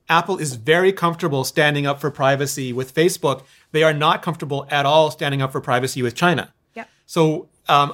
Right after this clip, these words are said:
Speaker 1: this, by no means does this mean that what Apple is doing
Speaker 2: Like,
Speaker 1: everywhere
Speaker 2: yes,
Speaker 1: is right.
Speaker 2: Apple
Speaker 1: They
Speaker 2: is
Speaker 1: don't
Speaker 2: not
Speaker 1: have
Speaker 2: a
Speaker 1: a
Speaker 2: white
Speaker 1: moral s-,
Speaker 2: knight.
Speaker 1: yeah, they don't have a, a moral platform to stand on here. They are being very selective. But when it comes to my privacy,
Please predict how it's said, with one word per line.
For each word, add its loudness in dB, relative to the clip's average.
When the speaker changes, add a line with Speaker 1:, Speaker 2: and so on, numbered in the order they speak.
Speaker 1:
this, 0
by 0
no 4
means -2
does -4
this 0
mean -2
that -4
what -2
Apple 2
is -6
doing 0
Speaker 2:
Like, -14
Speaker 1:
everywhere 0
Speaker 2:
yes, 0
Speaker 1:
is -8
right. -4
Speaker 2:
Apple -2
Speaker 1:
They -2
Speaker 2:
is -6
Speaker 1:
don't 0
Speaker 2:
not -2
Speaker 1:
have 0
Speaker 2:
a -2
Speaker 1:
a -4
Speaker 2:
white -2
Speaker 1:
moral 2
s-, -4
Speaker 2:
knight. -6
Speaker 1:
yeah, 2
they 0
don't -4
have 0
a, 0
a 0
moral 2
platform -2
to -8
stand -2
on 0
here. -2
They 0
are 4
being -4
very 2
selective. 0
But 2
when 0
it -4
comes -2
to -4
my 2
privacy, -2